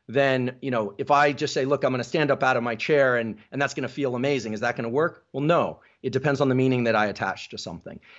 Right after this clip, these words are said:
And this, and this subjective part can be a little tricky and a little bit hard for people. So I wanna try and lay it out in a, in a concrete way so that if they wanna apply this, they can. Um, incidentally,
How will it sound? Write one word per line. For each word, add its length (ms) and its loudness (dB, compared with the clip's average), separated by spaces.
And 120 6
this, 280 4
and 140 4
this 100 2
subjective 600 0
part 180 2
can 100 -4
be 60 0
a 80 4
little 220 4
tricky 440 -4
and 120 0
a 40 4
little 220 6
bit 160 4
hard 280 4
for 140 -6
people. 460 -6
So 120 0
I 40 4
wanna 180 4
try 180 2
and 320 0
lay 140 0
it 80 4
out 160 4
in 100 -2
a, 160 -6
in 120 -10
a 120 -8
concrete 440 0
way 200 2
so 140 -6
that 140 0
if 100 -2
they 80 0
wanna 220 2
apply 360 2
this, 160 -6
they 140 -12
can. 360 -2
Um, 420 0
incidentally, 880 4